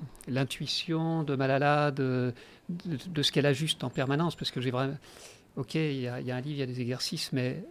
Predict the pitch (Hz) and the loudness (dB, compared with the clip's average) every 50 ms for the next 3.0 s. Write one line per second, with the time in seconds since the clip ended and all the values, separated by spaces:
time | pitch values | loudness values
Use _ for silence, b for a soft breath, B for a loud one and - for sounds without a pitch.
0 | 359 - - - 175 123 123 131 131 123 - 160 131 - 151 - - - 156 - | -16 -18 -10 -6 -4 -4 -2 -2 -4 -4 -4 -4 -4 -4 -4 -4 -4 -4 -4 -4
1 | - 131 120 120 120 120 123 147 135 135 - - - 127 - - 131 127 127 131 | -2 -2 0 0 0 -2 -2 -4 -4 -4 -6 -6 -6 -6 -4 -2 0 2 2 2
2 | 131 - - 139 - - 139 120 135 120 - - 143 139 - - - 170 170 | 0 0 -2 -2 0 0 2 2 2 0 0 0 -2 -2 -4 -4 -4 -4 -4